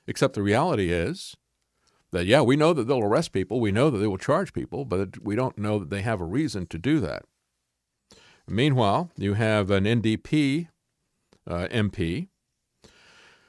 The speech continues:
who wanted to ask, uh, who wanted to know whether or not the, uh, mayor of Ottawa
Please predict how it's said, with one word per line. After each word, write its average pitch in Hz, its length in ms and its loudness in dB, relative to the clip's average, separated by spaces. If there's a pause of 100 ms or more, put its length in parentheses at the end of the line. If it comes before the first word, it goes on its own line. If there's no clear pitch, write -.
(260)
who 135 160 4
wanted 143 280 2
to 120 140 2
ask, 151 540 -2
uh, 135 120 4
who 135 60 4
wanted 147 280 2
to 117 40 -2
know 156 220 6
whether 131 180 2
or 135 60 2
not 139 160 4
the, 120 220 6
uh, 104 80 6
mayor 147 420 6
of 110 140 6
Ottawa 92 640 2